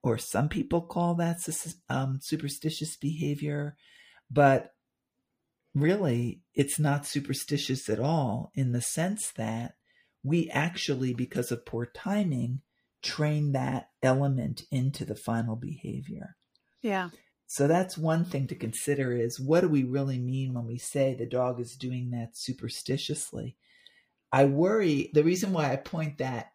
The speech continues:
Speaker 1: out is because if it really is about, uh, poor timing in our training and we keep blaming the dog for their superstition, <laughs> then, um, then we won't reflect on our own training and improve our timing.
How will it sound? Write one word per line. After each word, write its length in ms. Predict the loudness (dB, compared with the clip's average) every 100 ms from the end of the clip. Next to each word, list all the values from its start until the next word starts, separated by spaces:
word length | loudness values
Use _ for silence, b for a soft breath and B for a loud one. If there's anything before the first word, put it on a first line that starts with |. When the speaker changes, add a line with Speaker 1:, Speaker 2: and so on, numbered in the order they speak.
| -2
Speaker 1:
out 400 | 0 0 -2 -2
is 240 | 0 0
because 680 | -2 -4 -2 -4 -2 -4 -10 b b b b _
if 260 | 6 8 6
it 140 | 0
really 380 | 2 4 4 4
is 180 | 2 0
about, 560 | 0 -2 -2 -4 -8 _ _ -6
uh, 220 | -4 -6
poor 340 | -6 0 0
timing 580 | 0 -6 -2 0 0 0
in 140 | 0
our 160 | 0 -4
training 680 | -4 -2 0 2 0 -2 -8 b b b b
and 160 | 2 2
we 100 | 0
keep 320 | 0 -2 -2
blaming 440 | 0 2 2 2
the 100 | 0
dog 400 | 0 2 2 0
for 160 | -2 -2
their 180 | 0 -2
superstition, 1120 | -2 -4 -4 -6 -10 -2 -2 -2 -4 -6 -8 _
<laughs> 160 | -8 -2 -4 0
then, 360 | 0 2 0 -2 B B B B
um, 540 | -2 0 0 -2 -6 -8 -14 B B B _ -8
then 500 | 2 4 4 0 2
we 140 | 2
won't 360 | 6 6 4 -2
reflect 480 | -4 0 0 0
on 160 | -4 -2
our 200 | -2 -4
own 160 | -4 -6
training 580 | -6 -4 -2 -2 -4
and 140 | -4 -4
improve 400 | -4 -2 -2 0
our 140 | -2
timing. 640 | -2 -4 -2 -2 -4 -8